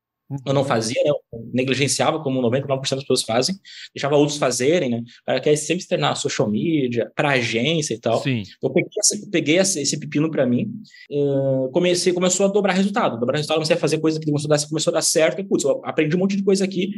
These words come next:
Speaker 2: Vou empacotar num curso de cem pilinha, de poucas horas, e vou entregar isso.
Speaker 1: Uhum.
Speaker 2: Fiz uma carta de vendas, meti anúncio e, cara, daí de julho pra dezembro de dois mil e vinte foi um milhão de reais que a gente faturou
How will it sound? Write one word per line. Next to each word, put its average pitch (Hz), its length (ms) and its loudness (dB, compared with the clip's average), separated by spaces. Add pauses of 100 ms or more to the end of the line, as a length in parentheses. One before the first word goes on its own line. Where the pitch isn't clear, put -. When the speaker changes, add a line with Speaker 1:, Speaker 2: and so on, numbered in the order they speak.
(160)
Speaker 2:
Vou 165 160 4
empacotar 226 400 2
num 208 120 0
curso 208 220 -4
de 202 60 0
cem 302 200 2
pilinha, 277 480 2
de 185 160 -6
poucas 311 360 2
horas, 196 440 0
e 190 60 0
vou 180 160 0
entregar 190 400 0
isso. 175 300 -2
Speaker 1:
Uhum. - 100 -12 (180)
Speaker 2:
Fiz 151 120 -2
uma 180 120 2
carta 185 200 -2
de 180 100 2
vendas, 170 540 4 (360)
meti 147 320 0
anúncio 196 560 2
e, - 60 -8
cara, 262 240 0
daí 123 180 2 (480)
de 156 200 0
julho 160 260 2
pra 196 100 -2
dezembro 165 380 0
de 147 60 -4
dois 160 100 0
mil 160 120 0
e 143 40 0
vinte 151 240 -2
foi 175 100 0
um 185 60 4
milhão 196 220 4
de 196 80 2
reais 190 300 -2
que 196 80 -4
a - 20 -2
gente 180 100 -4
faturou 151 480 -2